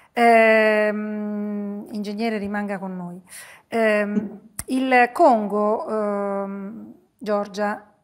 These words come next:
è il paese, abbiamo detto, tra i più poveri al mondo.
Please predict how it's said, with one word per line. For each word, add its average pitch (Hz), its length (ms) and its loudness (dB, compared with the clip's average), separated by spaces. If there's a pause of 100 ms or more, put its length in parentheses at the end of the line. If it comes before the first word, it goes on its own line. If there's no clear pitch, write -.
è 233 320 -4 (480)
il 220 180 -10
paese, 285 920 -2
abbiamo 202 300 -8
detto, 254 280 -4
tra 208 120 -8
i 196 40 -10
più 202 160 -14
poveri 208 320 -2
al 196 80 -8
mondo. 190 540 -10